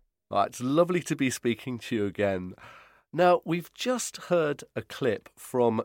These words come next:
Together, which offers a manifesto for the choices that we can make for a better future. As the title suggests, it's a joint effort. It, it, it's about recognizing our common humanity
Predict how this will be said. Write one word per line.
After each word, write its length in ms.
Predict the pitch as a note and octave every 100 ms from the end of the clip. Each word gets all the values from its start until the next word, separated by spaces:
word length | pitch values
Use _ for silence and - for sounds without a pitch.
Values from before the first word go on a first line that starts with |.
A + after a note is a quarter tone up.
| -
Together, 540 | - B2 C#3 A2 F#2+ - - - _
which 380 | D#3 E3 - -
offers 280 | F3+ F3+ E3+
a 40 |
manifesto 1120 | F3 G#3 G3+ - F#3+ D#3 - - A2 G2+ G2+ -
for 560 | - - C3 B2+ B2+ -
the 140 | B2+
choices 800 | - - F#3 F#3+ - B2+ F#2 - -
that 160 | A2
we 80 | A2+
can 240 | G#2+ A#2+ B2+
make 340 | E3+ D#3+ - _
for 400 | _ - A2 G#2+ -
a 60 |
better 320 | A#2 A2+ - A#2
future. 640 | - C#3+ - - F#2 D#2 - _ _ _ _ _ _
As 200 | F#3+ G3+
the 80 | -
title 360 | - G#3+ - E3
suggests, 920 | - D#3+ - G3+ G#2 - - - - - - _
it's 260 | E3 - E3
a 60 |
joint 440 | D#3 F#3+ F#3+ E3+ C3
effort. 360 | F2+ F#2 -
It, 140 | A#2+ -
it, 140 | C#3 -
it's 280 | C#3 - C#3
about 340 | D#3 C#3+ - -
recognizing 960 | D3 D#3+ - - C#3 C3 - C3 B2+ - - - _
our 300 | B2+ B2+ B2 -
common 500 | - - E3+ D#3 C#3+
humanity 1040 | C3+ - C3+ C3 C3+ C3 A#2 - - -